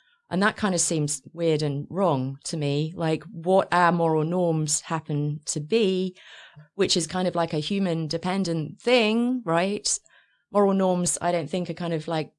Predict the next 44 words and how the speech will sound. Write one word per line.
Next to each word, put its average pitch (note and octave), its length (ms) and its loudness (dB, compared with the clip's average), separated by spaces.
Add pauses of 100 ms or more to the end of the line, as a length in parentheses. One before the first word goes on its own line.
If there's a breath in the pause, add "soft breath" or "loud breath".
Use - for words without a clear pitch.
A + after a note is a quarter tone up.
(500)
I E3 80 -6
don't E3+ 200 -2
think F3 140 -2
of D#3+ 60 -8
them E3+ 100 2
as D#3 80 -2
kind E3+ 140 -2
of, E3 40 2
like, D#3+ 120 0
out E3 180 2
there D3+ 260 0
in E3 140 -2
the D#3 80 -2
world, D#3+ 240 0
completely D#3 380 -6
independent D3+ 360 -6
of D3+ 60 -10
human D#3 240 -6
beings. G#3+ 460 0 (160)
So G3+ 180 6
they're G3+ 120 10
not G#3 200 6
part F3+ 240 2
of, F3 80 -4
as E3 120 -2
it - 60 -6
were, F3 140 0
the E3 100 -4
objective D#3+ 460 -2
fabric E3+ 480 0
of D#3 160 -4
reality. F3+ 720 0 (220 soft breath)
So E3 760 4 (680)
if G3 240 0
you F#3 160 2
think F3 340 -2
that E3+ 160 0
moral E3+ 260 2
norms D#3+ 320 0
partly E3+ 320 -4
determine D#3+ 420 -4
what D#3 160 -4
causes D#3+ 400 -6
what, G3+ 420 2